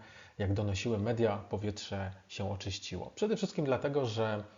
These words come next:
zaprzestał działalności przemysł, ludzie przestali się poruszać samochodami, a ponieważ, e, systemy grzewcze w Lombardii czy w Chinach, w prowincji Wuhan nie są oparte na spalanie węgla w gospodarstwach domowych, w małych,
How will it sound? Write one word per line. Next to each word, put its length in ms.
zaprzestał 840
działalności 540
przemysł, 640
ludzie 220
przestali 420
się 160
poruszać 400
samochodami, 640
a 300
ponieważ, 800
e, 640
systemy 440
grzewcze 760
w 40
Lombardii 540
czy 300
w 180
Chinach, 760
w 60
prowincji 440
Wuhan 560
nie 140
są 220
oparte 400
na 100
spalanie 580
węgla 500
w 240
gospodarstwach 800
domowych, 520
w 40
małych, 440